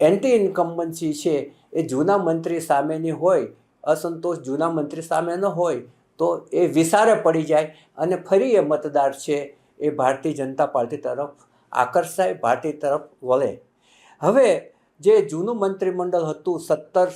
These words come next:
સભ્યોનું, એમાંથી દસ સભ્યોને પડતા મુકાયા છે,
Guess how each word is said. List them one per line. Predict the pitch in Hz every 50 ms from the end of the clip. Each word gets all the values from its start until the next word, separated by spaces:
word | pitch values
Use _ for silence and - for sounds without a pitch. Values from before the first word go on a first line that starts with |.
| -
સભ્યોનું, | - 143 123 113 - 156 175 175 170 139 120 - - _ _ -
એમાંથી | 151 156 165 170 160 - 165 156 151
દસ | 143 143 156 185 190 190 -
સભ્યોને | 175 160 - 165 170 170 175 175
પડતા | 165 - - 139 143 156 - - 208 208
મુકાયા | 175 160 147 151 156 143 139 135 131
છે, | - - 165 165 165 -